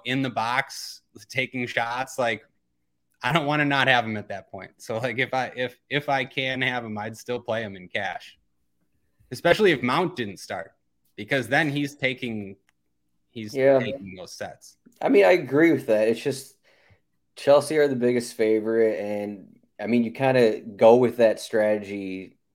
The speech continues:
Speaker 2: assuming that Chelsea don't score in the first half, and, you know, they
Speaker 1: Yeah,
Speaker 2: aren't,
Speaker 1: again, so
Speaker 2: they aren't winning as, as expected kind of thing. Like, that's not, he's not gonna move into that role if they're up, you know, one or two goals in the first half.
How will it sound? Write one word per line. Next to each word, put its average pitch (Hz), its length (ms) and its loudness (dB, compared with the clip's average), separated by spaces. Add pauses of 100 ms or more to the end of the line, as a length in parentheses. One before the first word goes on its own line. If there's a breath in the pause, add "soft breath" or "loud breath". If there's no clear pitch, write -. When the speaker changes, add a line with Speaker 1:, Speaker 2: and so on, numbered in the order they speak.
(120)
Speaker 2:
assuming 110 640 -2
that 95 500 -6
Chelsea 107 340 -2
don't 101 180 -2
score 101 260 -2
in 98 60 0
the 95 80 -6
first 95 320 -6
half, 95 480 -2 (180)
and, 92 640 -4
you 95 100 -8
know, 95 180 -2
they - 100 2
Speaker 1:
Yeah, 104 100 4
Speaker 2:
aren't, - 140 2
Speaker 1:
again, 165 180 -2
so - 360 -2
Speaker 2:
they 117 80 6
aren't 120 200 8
winning 113 520 2
as, 107 220 2
as 104 180 0
expected 101 560 -6
kind 101 180 -4
of 95 100 -8
thing. 98 300 -8
Like, 101 160 -4
that's 135 160 4
not, 143 220 0 (160 loud breath)
he's 135 160 -4
not 156 180 0
gonna 135 160 2
move 117 260 4
into 110 180 2
that 98 280 0
role 107 360 2
if 90 220 -6
they're 98 200 -2
up, 92 180 -4
you 98 100 -10
know, 92 280 -12
one 95 200 -8
or 92 60 -10
two 92 220 -16
goals 98 380 -4
in 85 60 -20
the 80 60 -20
first 82 340 -12
half. 92 260 -4